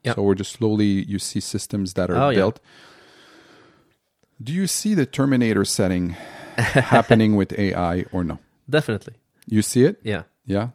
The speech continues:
Speaker 2: Tell me,
Speaker 1: Definitely.
Speaker 2: tell me how
Speaker 1: We're
Speaker 2: do you
Speaker 1: all
Speaker 2: see
Speaker 1: gonna
Speaker 2: it?
Speaker 1: die.
Speaker 2: We're all
Speaker 1: <laughs> We all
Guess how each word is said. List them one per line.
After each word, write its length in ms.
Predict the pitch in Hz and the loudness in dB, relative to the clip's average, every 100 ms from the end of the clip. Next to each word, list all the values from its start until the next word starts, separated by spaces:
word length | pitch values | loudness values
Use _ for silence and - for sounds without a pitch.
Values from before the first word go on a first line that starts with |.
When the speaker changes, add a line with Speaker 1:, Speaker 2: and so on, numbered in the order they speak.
| 110 | -4
Speaker 2:
Tell 120 | 120 | 0
me, 60 | 113 | 0
Speaker 1:
Definitely. 140 | 98 - | -2 -4
Speaker 2:
tell 140 | - 110 | -4 -2
me 100 | 104 | -2
how 100 | 101 | 0
Speaker 1:
We're 60 | |
Speaker 2:
do 40 | 110 | 2
you 40 | |
Speaker 1:
all 80 | 123 | 2
Speaker 2:
see 40 | 110 | 2
Speaker 1:
gonna 140 | 104 | 0
Speaker 2:
it? 40 | 98 | -2
Speaker 1:
die. 200 | 90 95 _ _ _ | -4 -8 _ _ _
Speaker 2:
We're 120 | 117 123 | -2 4
all 140 | 147 | 4
Speaker 1:
<laughs> 1500 | - - 120 906 - 196 202 - - - - - - 156 151 123 | 2 -2 4 6 6 6 4 0 -8 -12 -10 -8 -8 -6 -6 -2
We 240 | 139 151 | 2 2
all 480 | - 135 143 147 - | 2 4 6 6 2